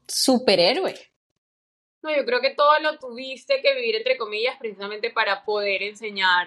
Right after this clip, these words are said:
Speaker 2: eso que enseñas y, y acompañar a las personas a caminar ese camino, o sea, y mostrarnos lo que es posible también, porque de verdad, wow, increíble.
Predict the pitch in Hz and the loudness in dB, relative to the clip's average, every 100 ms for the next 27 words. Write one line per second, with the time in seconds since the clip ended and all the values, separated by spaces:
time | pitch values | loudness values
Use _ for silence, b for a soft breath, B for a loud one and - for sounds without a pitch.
0 | - 220 208 196 214 226 196 175 190 180 | -4 -2 -2 -4 -6 -4 -4 -4 -4 -2
1 | 175 190 208 190 - 190 185 185 175 175 | -2 -4 -6 -10 -2 0 0 -4 -6 -4
2 | 175 180 202 196 190 175 190 196 202 190 | -4 -4 -8 -14 -14 -12 -10 -6 -6 -4
3 | 175 175 170 - - 196 190 208 208 208 | 0 2 2 0 0 0 -2 -4 -4 -4
4 | 220 208 220 214 202 - 185 180 196 226 | -6 -8 -12 -10 -10 -4 0 0 -2 -16
5 | 214 185 - 180 208 202 190 - 143 101 | -12 -12 -12 _ -4 -2 -2 -4 -2 -2
6 | 170 95 - 62 - - 62 - _ _ | -4 -10 -6 -8 -8 -8 -8 -10 _ _
7 | _ - 214 196 190 196 196 180 - | _ -2 0 0 -2 -2 -2 -4 -12